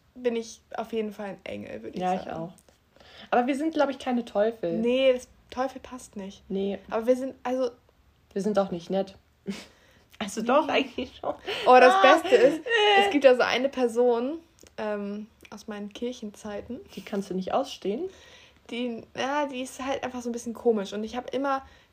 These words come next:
Speaker 1: komplett ehrlich meine Meinung gesagt. Und
Speaker 2: Ja.
Speaker 1: diese Person dachte immer, ich mein das sarkastisch. Und das war halt voll toll, weil er war halt nie <laughs> beleidigt. Obwohl ich ihn die ganze Zeit mit meiner Meinung gefrontet hab und gesagt hab, das, was ich alles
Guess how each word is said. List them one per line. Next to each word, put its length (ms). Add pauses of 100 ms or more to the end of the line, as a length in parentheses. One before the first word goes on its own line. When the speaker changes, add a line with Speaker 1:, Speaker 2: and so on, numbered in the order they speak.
(140)
Speaker 1:
komplett 520
ehrlich 360
meine 180
Meinung 380
gesagt. 420
Und 120
Speaker 2:
Ja. 100
Speaker 1:
diese 240
Person 520
dachte 360
immer, 240
ich 100
mein 220
das 260 (300)
sarkastisch. 760 (300)
Und 80
das 100
war 120
halt 180
voll 180
toll, 140 (240)
weil 160
er 140
war 120
halt 200
nie 680
<laughs> 20
beleidigt. 380 (1200)
Obwohl 280 (100)
ich 80
ihn 220
die 480
ganze 80
Zeit 240 (380)
mit 120
meiner 280
Meinung 480
gefrontet 440
hab 220 (480)
und 180
gesagt 380
hab, 460
das, 260
was 160
ich 220
alles 240